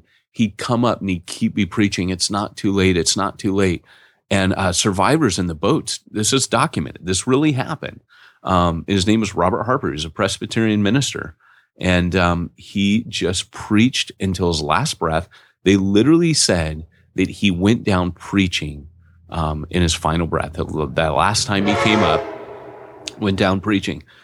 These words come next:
Well, imagine what that dude was preaching. He was not wasting time. And when Whitfield said, "I preach as a dying man to dying men," he literally is saying, "It's like I only had a few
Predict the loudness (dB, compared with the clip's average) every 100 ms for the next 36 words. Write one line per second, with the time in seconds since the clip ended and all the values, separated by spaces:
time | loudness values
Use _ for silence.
0 | _ 2 4 4 4 2 0 0 0 -2
1 | -4 -2 -6 -4 -8 -6 -8 -8 -12 0
2 | 2 4 2 2 0 0 -2 -2 -6 -10
3 | -10 -14 -14 -20 _ _ _ 0 4 6
4 | 4 2 2 0 0 -4 -6 -4 -4 -2
5 | -4 -6 -4 -2 2 2 2 -2 -6 -10
6 | -10 -6 -4 -2 -2 -2 -6 -12 -14 -18
7 | _ _ _ 2 4 6 6 4 4 2
8 | 0 0 -2 -4 -2 0 2 2 2 0
9 | -2 -6 -6 0 2 4